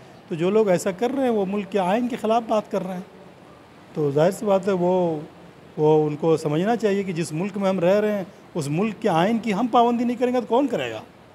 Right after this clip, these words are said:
और हम मुसलमानों को कहते हैं कि वो अपने मुल्क के आइन, मुल्क के वक़ार, मुल्क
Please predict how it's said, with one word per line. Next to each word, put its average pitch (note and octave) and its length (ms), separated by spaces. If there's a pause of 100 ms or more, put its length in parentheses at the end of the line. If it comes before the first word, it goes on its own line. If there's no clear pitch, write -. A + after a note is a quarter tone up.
(340)
और D3 100
हम D3+ 100
मुसलमानों D#3+ 500
को E3+ 80
कहते F3 260
हैं C4+ 200
कि G#3+ 100
वो G3+ 380 (400)
अपने E3+ 260
मुल्क G3 400
के G#3 120
आइन, E3+ 420 (180)
मुल्क F#3 340
के E3+ 400 (500)
वक़ार, F#3 540
मुल्क F#3 260